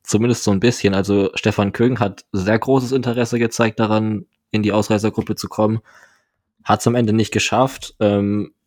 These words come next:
weil es auch noch viele andere Teams wollten. Letztendlich hat Alessandro De Marchi die Gruppe initialisiert. Dann sind, <clears throat> äh, Simon Clark von Israel Premier Tech, Alexandre Delettre von Cofidis,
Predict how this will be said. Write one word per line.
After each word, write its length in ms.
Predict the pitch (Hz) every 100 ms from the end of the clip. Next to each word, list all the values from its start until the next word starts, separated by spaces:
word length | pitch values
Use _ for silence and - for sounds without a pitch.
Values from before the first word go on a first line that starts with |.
| _ _ _ _
weil 580 | 95 104 107 101 101 - -
es 140 | -
auch 100 | 107
noch 140 | 107
viele 200 | - 107
andere 240 | 104 113 107
Teams 480 | - 101 95 - -
wollten. 640 | 92 95 107 - 127 123 - _
Letztendlich 500 | 104 - 107 107 107
hat 160 | 104
Alessandro 420 | 104 101 101 104 98
De 100 | 98
Marchi 360 | 101 107 107
die 340 | 104 95 95 -
Gruppe 380 | _ - - 104
initialisiert. 840 | 101 98 95 92 92 104 117 - _ - - - - - _ _
Dann 180 | - 110
sind, 520 | 104 113 110 107 - _ _ _ _ _
<clears throat> 460 | _ _ _ _ _
äh, 640 | 139 131 117 107 110 104
Simon 320 | 95 101 104 95
Clark 340 | 104 117 117
von 200 | - 98
Israel 280 | 101 95 92
Premier 300 | 110 110 107
Tech, 480 | - 107 107 - - _ _
Alexandre 560 | 95 101 - 104 107 101
Delettre 680 | 95 101 - - 107 110 _ - _ _
von 480 | - - 113 107 -
Cofidis, 720 | - 107 123 120 117 120 -